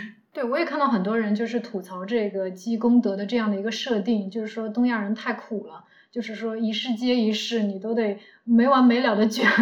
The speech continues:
<laughs> 没完没了的去进行积功积德。那这个其实背后我觉得也是体现出了一种就是，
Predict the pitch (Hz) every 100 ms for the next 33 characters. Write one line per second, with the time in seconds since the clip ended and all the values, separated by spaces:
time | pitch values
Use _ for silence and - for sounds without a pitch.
0 | 208 233 - - - 247 254 269 262 240
1 | 254 226 196 202 233 233 226 220 208 208
2 | 226 240 247 247 214 202 202 240 269 415
3 | 311 254 262 302 311 285 277 196 190 202
4 | 240 208 247 - 208 247 240 247 247 240
5 | 226 214 190 196 214 - 202